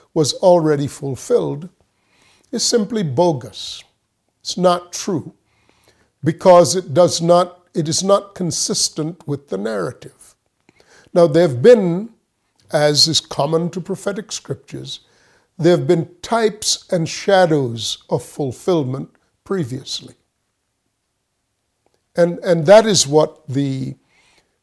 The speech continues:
uh, the references, especially the one we're going to try and unpack in these sessions, about the, the kingdom, uh, presented to us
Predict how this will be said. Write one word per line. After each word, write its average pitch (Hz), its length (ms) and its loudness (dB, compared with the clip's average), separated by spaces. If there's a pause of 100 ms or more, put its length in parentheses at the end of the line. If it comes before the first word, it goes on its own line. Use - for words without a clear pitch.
uh, - 300 -10 (600)
the 135 140 -6
references, 139 960 0
especially 185 640 0
the 143 100 -4
one 156 260 -2
we're 143 140 -4
going 135 340 -6
to 117 180 -12 (600)
try 156 220 4
and 139 100 -2
unpack 135 420 -2 (400)
in 135 160 -6
these 196 240 -2
sessions, 127 760 -6 (580)
about 143 480 0 (200)
the, 139 300 -6
the 143 120 -6
kingdom, 185 760 -2 (580)
uh, 131 340 -6 (500)
presented 180 640 0
to 160 140 0
us - 500 -6